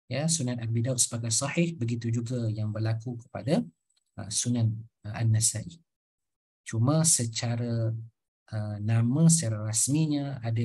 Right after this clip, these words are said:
pandangan ataupun ada, ah, kitab-kitab yang ditulis oleh ulama, ah,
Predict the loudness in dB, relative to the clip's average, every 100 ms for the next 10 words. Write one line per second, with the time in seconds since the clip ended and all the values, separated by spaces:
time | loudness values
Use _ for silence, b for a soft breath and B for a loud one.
0 | -2 -2 0 2 0 -2 -4 -8 -6 -4
1 | -4 -2 0 0 -4 -10 _ _ _ -10
2 | -6 -6 -6 -8 -10 -6 -4 -2 -2 -2
3 | -6 -2 -2 2 4 6 4 2 0 0
4 | 0 -2 0 0 2 2 2 -4 _ _
5 | _ _ _ -4 0 0